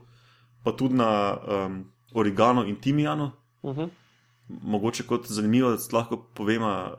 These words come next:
Speaker 1: slovensko, lep-, lepa slovenska imena za origano in timijan. To je dobra misel in materina
Speaker 2: Materina
Speaker 1: dušica.
Speaker 2: dušica, ja.
Speaker 1: Ja.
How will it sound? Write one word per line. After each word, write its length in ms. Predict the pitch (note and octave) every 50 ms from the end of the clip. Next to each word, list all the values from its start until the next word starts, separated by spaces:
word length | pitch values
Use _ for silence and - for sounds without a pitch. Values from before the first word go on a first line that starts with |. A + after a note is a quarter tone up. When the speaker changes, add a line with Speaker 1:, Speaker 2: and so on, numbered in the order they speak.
| - -
Speaker 1:
slovensko, 600 | - - - G2+ G2+ G2+ A#2 B2 A#2+ - - A2 G#2 G2+ G2 F#2+ F#2+ G2 - - _ _ - - - -
lep-, 320 | - A2 A#2 B2+ C3 B2+ -
lepa 300 | A#2 A#2 A#2 C3+ C3+ C3+
slovenska 480 | B2 - A2+ A2 A#2 A#2+ A#2+ - - -
imena 360 | - G#2 G#2 A#2 A#2+ A2 G#2
za 400 | G2 F#2+ G2+ F#2+ F#2 F#2 F#2 F#2 - - _ _ _ _ _ _
origano 520 | - A2 F#2+ G2 F#2 G2+ G#2 A2+ A#2 A2+ G2+
in 140 | E2 G2+ G2
timijan. 460 | - B2 B2 B2 B2 A#2+ A#2+ B2 B2+ A#2+ - _ _ _ _ _ _ _ _ _
To 60 | -
je 80 | G#2 G2+
dobra 260 | G2 A2+ A2 A2+ A2+
misel 340 | A2 A2 A#2+ A#2 - B2+ F#2+
in 100 | G2 G2+
materina 180 | G2 G#2 C3+ C3
Speaker 2:
Materina 420 | C3 A2 G#2+ B2+ A#2+ A#2+ A#2+ A#2 A#2
Speaker 1:
dušica. 500 | A2+ B2+ C3+ C3 - - - - - A2
Speaker 2:
dušica, 60 | G#2 - - - _ _ -
ja. 220 | A#2+ A#2+ B2 C3+ C3+ - _ _ -
Speaker 1:
Ja. 220 | - F#2+ G2 G#2+